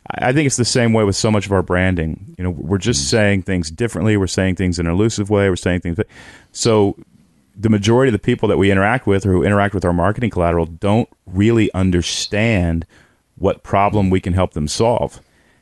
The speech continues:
Speaker 1: And if we haven't made that clear, we sh-, we shouldn't expect to do any business. But here's the beautiful thing about the opportunity.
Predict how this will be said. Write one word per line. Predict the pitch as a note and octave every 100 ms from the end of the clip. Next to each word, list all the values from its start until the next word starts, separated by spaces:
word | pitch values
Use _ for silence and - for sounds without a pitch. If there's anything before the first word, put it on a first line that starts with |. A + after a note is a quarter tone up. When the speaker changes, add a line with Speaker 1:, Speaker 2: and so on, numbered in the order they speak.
| _
Speaker 1:
And | - F2
if | F2+
we | F#2+
haven't | G#2+ A2+
made | G2+ F#2
that | F2+ D#2+
clear, | - A#2 F2+
we | F2+
sh-, | -
we | F2
shouldn't | - G2 E2
expect | - E2+ -
to |
do | E2
any | D#2+ D#2
business. | E2 E2 B1+ -
But | - F#2+
here's | B2 F3
the | F2+
beautiful | - F3+ G#3+ F2+
thing | - D#2+
about | D#2+ D#2
the | F2+
opportunity. | E2+ E2 - F#3 F#2+ D#2+